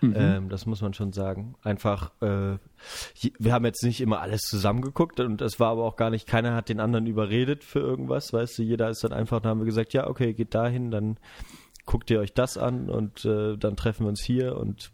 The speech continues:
Speaker 2: pipapo und das war alles total easy. Und, ähm, ja, genau, war richtig schön. Großes Highlight war Samstag, Kate Tempest, hab ich gar nicht erwartet. Das
Speaker 1: Okay.
Speaker 2: war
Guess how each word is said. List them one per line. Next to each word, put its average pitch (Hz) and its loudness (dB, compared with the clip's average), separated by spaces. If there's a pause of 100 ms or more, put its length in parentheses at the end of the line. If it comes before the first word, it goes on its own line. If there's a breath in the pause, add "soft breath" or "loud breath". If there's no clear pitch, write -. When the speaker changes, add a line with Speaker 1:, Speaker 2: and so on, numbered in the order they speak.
(120)
Speaker 2:
pipapo 123 2
und 123 -4
das 110 -6
war 110 -2
alles - -4 (480 loud breath)
total 123 2
easy. 135 -2 (960 loud breath)
Und, 120 0
ähm, 117 2 (380)
ja, 113 2 (120)
genau, 120 -2
war 123 -2
richtig 135 -6
schön. 104 0 (840 loud breath)
Großes 160 -2
Highlight 143 0
war 127 0
Samstag, 127 -4 (180)
Kate 131 -2
Tempest, 123 -4
hab 101 -2
ich 90 -12
gar 104 -2
nicht 101 -8
erwartet. 95 -6
Das 202 2
Speaker 1:
Okay. 131 2
Speaker 2:
war 104 -2